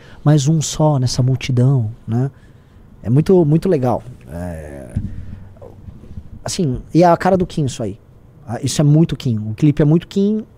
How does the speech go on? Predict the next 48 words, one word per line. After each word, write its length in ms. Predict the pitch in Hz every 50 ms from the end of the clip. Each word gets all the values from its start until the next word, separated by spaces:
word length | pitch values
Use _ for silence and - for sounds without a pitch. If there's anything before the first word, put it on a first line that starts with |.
| -
e 60 | 185
é 40 | 185
muito 220 | 180 175 175 - -
paulistano 640 | 180 180 175 170 - - - 165 165 180 180 180 170
e 260 | 160 160 160 156 147 - - - - - -
são 280 | - - - 151 147 147
a, 320 | 143 139 139 - 127 127
a, 40 | 113
todas 220 | - - 151 139 -
essas 160 | - 143 -
coisas 200 | - 143 131 131
ao 60 | 131
mesmo 220 | 131 127 123 123
tempo. 300 | 113 - 127 127 143 143 -
Então, 340 | - 147 143 143 147 139 127 - - - - - - - - - -
um 80 | - 131
cara 180 | - 143 147 147
mandou 180 | 147 143 139 131
aqui, 120 | - 143
"Chore 360 | - - - - 165 175 165
se 140 | - - 156
você 220 | 139 135 - -
chorou." 460 | 131 - - 95 82 107 139 190 220 - - _ _ _ - - - - - - - - - - - _ -
Ó, 100 | 151 147
a 80 | 139 131
Marisa 300 | 139 139 151 156 160 165
Frazão, 440 | - - 156 139 123 139 135 135 127
"Tem 200 | - 196 233 254
como 180 | - 196 175
dizer 380 | 139 127 - 135 117 117 120 113
não?" 300 | 120 151 214 254 220 165
Eu 160 | 196 226 294
não 100 | 370 370
tenho 220 | 349 320 330 302 269
como 160 | - 226 190
dizer 160 | 151 160 151
não 200 | 139 147 156 135 120 120 120 -
ao 100 | 104 107 104
Kim. 240 | - - 135 127 131 - - - _ -
Eu, 280 | 202 220 226 220 226 -
eu, 120 | 226 233 - -
eu 80 | 226
não 100 | 254 240
sei 160 | - - 208
dizer 160 | 185 147 143 135
não 100 | 127 127
ao 80 | 113
Kim. 220 | - - - 117